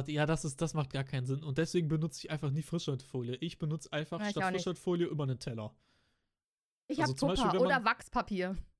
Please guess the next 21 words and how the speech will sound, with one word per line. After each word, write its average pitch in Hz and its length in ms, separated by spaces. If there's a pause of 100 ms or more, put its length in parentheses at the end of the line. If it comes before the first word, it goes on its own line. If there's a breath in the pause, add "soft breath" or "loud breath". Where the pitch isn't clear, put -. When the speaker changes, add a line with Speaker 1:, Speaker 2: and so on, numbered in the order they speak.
(180)
Speaker 1:
Ja, 139 120
Wachspapier, 208 720
also 160 300
das 143 240 (120)
benutzt 147 240
meine 131 140
Mama 151 240
immer, 147 240
ich 131 180 (100)
find - 180
das 131 140
auch 139 120
irgendwie 165 200
immer 156 160
nervig. 165 460 (360)
Wenn, 147 240
wenn 165 100
ich 180 140
eine 175 80
Schüssel 151 420
hab 123 220